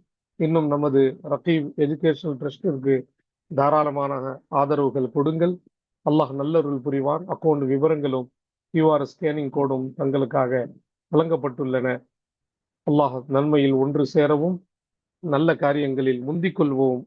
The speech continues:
அல்லாஹ் நல்லருள் புரிவானாக. அல்ஹம்துலில்லாஹ். மேலானவர்களே, கடந்த பாடத்திலே பதினேழு விஷயங்களை நாம் பார்த்து விட்டோம்.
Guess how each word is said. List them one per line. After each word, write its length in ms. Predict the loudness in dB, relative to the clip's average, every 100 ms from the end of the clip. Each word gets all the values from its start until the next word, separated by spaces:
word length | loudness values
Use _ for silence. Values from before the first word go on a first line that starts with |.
| -4
அல்லாஹ் 220 | -2 -4
நல்லருள் 520 | -6 -6 -6 -6 -8 -14 _ _ _
புரிவானாக. 840 | 0 2 2 2 0 -2 -4 -4 _ _ _ _ -2
அல்ஹம்துலில்லாஹ். 800 | 0 0 0 2 2 0 -2 -6 _ _ _ _ _ 0
மேலானவர்களே, 960 | 2 2 0 -2 -4 -4 -4 -4 -6 -14 _ _ _ _ _
கடந்த 320 | -2 0 0
பாடத்திலே 760 | 0 0 -2 -4 -4 -2 -4 -6 _ _ _ _ _ _ _ _ _ _ _ _ _ _ _ _ _ _ _ _ _
பதினேழு 500 | 0 2 4 4 2
விஷயங்களை 720 | -4 -4 -2 0 0 0 0
நாம் 360 | -2 -4 -6 -4
பார்த்து 420 | -2 -2 -4 -8
விட்டோம். 340 | -8 -10 -12